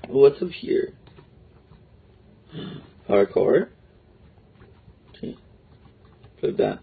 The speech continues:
flip that. Can you do this?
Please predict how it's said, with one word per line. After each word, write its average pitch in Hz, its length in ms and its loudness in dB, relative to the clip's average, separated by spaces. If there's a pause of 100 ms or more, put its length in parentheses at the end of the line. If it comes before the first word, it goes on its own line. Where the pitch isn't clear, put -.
(100)
flip 104 180 -16
that. - 140 -10 (3000)
Can - 140 -10
you - 60 -8
do - 220 0
this? - 100 -4